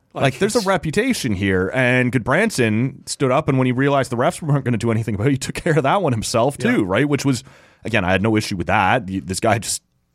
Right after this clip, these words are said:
Speaker 2: like you said, could have broken my neck in that moment. Uh, look, I, I, I, I liked, when he first came in, I kinda liked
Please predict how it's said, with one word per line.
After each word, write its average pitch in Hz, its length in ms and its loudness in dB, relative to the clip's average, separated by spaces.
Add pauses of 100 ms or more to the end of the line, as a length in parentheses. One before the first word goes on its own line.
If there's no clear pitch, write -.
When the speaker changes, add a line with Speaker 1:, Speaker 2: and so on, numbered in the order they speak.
(200)
Speaker 2:
like 92 140 -2
you 85 40 -6
said, 170 160 2
could 117 120 2
have 85 80 -2
broken 104 260 0
my 95 120 0
neck 117 300 0
in 98 60 -2
that 90 180 -2
moment. 98 420 0 (800)
Uh, - 180 -2
look, 160 220 0
I, - 280 0 (180)
I, - 60 -16 (1040)
I, 170 220 0
I 170 160 2
liked, 190 520 -2 (200)
when 135 180 0
he 120 60 0
first - 420 -2
came 165 220 2
in, 82 200 0
I 107 100 0
kinda 160 240 2
liked 143 340 0